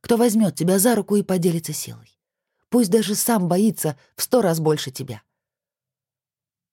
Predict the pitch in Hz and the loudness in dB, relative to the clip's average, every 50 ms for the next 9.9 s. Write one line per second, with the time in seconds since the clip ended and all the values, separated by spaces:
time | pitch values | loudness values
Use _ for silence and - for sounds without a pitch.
0 | _ _ _ _ _ _ _ _ _ _ _ _ _ _ _ _ _ _ - 127 | _ _ _ _ _ _ _ _ _ _ _ _ _ _ _ _ _ _ 0 2
1 | 135 151 160 165 170 175 180 180 180 170 165 170 165 156 151 147 143 143 135 131 | 2 2 2 2 2 2 2 2 0 2 4 4 4 4 4 2 0 0 -2 -2
2 | - 135 127 123 120 117 113 117 120 117 113 113 - _ - - - 104 110 107 | -2 -2 -2 0 0 0 0 0 0 0 -2 -4 -6 _ -10 -10 -10 -8 -8 -6
3 | 110 110 110 104 98 78 - _ _ _ _ _ _ _ _ _ _ _ _ _ | -6 -4 -6 -6 -8 -12 -16 _ _ _ _ _ _ _ _ _ _ _ _ _
4 | _ - 127 127 117 139 135 135 147 147 143 131 151 143 139 139 139 139 139 131 | _ -4 -2 0 0 0 2 2 2 0 0 0 0 0 2 2 0 0 0 -2
5 | - - 135 123 - - 123 120 143 147 135 - - _ - - - - _ _ | -2 -2 -2 -2 -2 -2 -4 -6 -6 -6 -6 -8 -10 _ -20 -20 -20 -20 _ _
6 | _ _ _ _ _ _ _ _ _ - 95 - - 110 117 113 120 127 127 127 | _ _ _ _ _ _ _ _ _ -10 -8 -6 -4 -2 -2 0 2 0 2 2
7 | 143 131 131 131 131 131 131 - 139 123 - 131 123 123 123 135 160 180 180 180 | 2 2 4 4 2 2 2 0 -4 -2 0 0 0 0 0 0 2 2 2 0
8 | 180 170 - - - 190 175 - - _ 156 165 151 - - - 123 113 113 117 | 0 -2 -2 -2 -2 -2 -2 -2 -4 _ -4 -4 -4 -2 -2 -2 -2 0 0 -2
9 | 117 113 117 98 - - - - - - - - - - - - - | -2 -2 -4 -6 -8 -10 -10 -10 -8 -8 -10 -12 -12 -14 -14 -16 -20